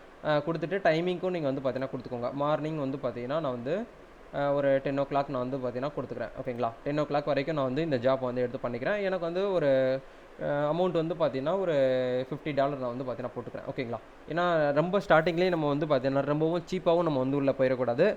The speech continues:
ரொம்பவும் ஹை பண்ணி நம்ம வந்து போயிடக்கூடாது. ஏன்னா, நம்மளை வந்து பார்த்தீங்கன்னா, ஜாபை கொடுக்க போறது வந்து அவங்க தான், செய்ய போறது நம்ம. அஹ், இன்ட்ரோடக்ஷன் சொல்லிட்டு கொடுத்துருக்காங்க பாருங்க. பி டி எஃப் வந்து கொடுத்துருவாங்க.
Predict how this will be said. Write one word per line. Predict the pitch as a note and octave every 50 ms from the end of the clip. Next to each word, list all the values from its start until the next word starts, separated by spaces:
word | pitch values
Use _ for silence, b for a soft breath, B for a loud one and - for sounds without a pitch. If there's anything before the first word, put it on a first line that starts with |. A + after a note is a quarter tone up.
| B B B B B B
ரொம்பவும் | C#3+ D3+ E3+ F#3 G3+ G#3 G#3+ G#3+
ஹை | G#3+ E3+ D#3 F3+ G3
பண்ணி | F#3+ G3 F3+ F3+
நம்ம | F3 D#3 C#3 B2+
வந்து | C3+ C#3+ C#3
போயிடக்கூடாது. | - C3+ C3 C3 C3 B2+ A#2 A2+ A#2 A#2 -
ஏன்னா, | C#3+ C#3+ D#3 E3+
நம்மளை | E3 D3+ C#3 C3+
வந்து | C3+ C#3+ D3+
பார்த்தீங்கன்னா, | D3 D3 C3+ B2+ C3 B2+ C3+ C#3 D3+ C3+ B2+ B2 - - C#3 B2 A2+
ஜாபை | C#3 C#3+ D#3+ F3 F#3+ E3+
கொடுக்க | E3+ F3 E3+ F3+ F#3
போறது | D#3 E3 C#3+ C#3+
வந்து | C#3+ D#3+ D#3
அவங்க | B2+ C3 C#3+ C#3+ C3+
தான், | C3+ D#3 F#3+ G3 - - C3+
செய்ய | - - D3+ D3+ F3
போறது | E3+ D#3+ C#3 C#3 D3+
நம்ம. | C#3 A#2 A#2+ B2 A#2 - B B B B B B B -
அஹ், | C#3+ C#3 C#3+ C#3+
இன்ட்ரோடக்ஷன் | D3+ E3 E3+ G3 F#3 F#3 F3+ - F#3+ F3+
சொல்லிட்டு | - E3+ D3+ D#3+
கொடுத்துருக்காங்க | D3 D3 C3+ C#3+ C#3+ C#3 C3 B2+
பாருங்க. | B2 B2+ B2+ C#3 E3+ F3+
பி | D#3+ D#3+ G3+ G#3+
டி | G#3+ G#3+
எஃப் | G#3 G#3
வந்து | F#3 E3 D#3 E3+ F3
கொடுத்துருவாங்க. | - D#3+ C#3 - D#3 C#3+ C3 C3+